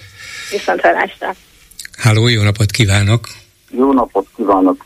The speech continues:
Speaker 3: Üdvözlöm és a kedves hallgatókat is. A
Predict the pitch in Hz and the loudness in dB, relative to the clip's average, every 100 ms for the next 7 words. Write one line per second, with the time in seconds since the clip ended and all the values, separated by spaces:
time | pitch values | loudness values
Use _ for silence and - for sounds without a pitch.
0 | - 113 110 92 98 98 - - - 285 | -10 -2 0 2 4 2 0 -8 -16 -4
1 | - - - 269 - - - - - - | -4 -4 -6 -6 -8 -10 -8 -6 -6 -8
2 | - _ _ _ - _ - - 104 98 | -14 _ _ _ -20 _ -10 -2 0 0